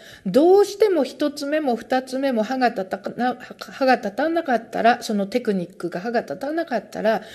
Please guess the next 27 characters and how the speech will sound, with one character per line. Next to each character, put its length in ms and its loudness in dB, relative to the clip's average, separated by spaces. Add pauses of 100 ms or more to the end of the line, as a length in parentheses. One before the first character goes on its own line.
(240)
三 320 0
つ 140 -2
目、 140 2
最 280 2
後 140 2
こ 240 2
う 60 6
い 80 4
う 60 0
テ 120 -4
ク 100 -6
ニ 120 -4
ッ 40 -8
ク 120 -10
が 80 -4
あ 60 -2
る 100 0
ん 60 0
で 80 0
す。 220 -2 (460)
問 420 6
題 280 6
文 320 2
章 340 2
の 140 -2
中 320 -2
に 340 0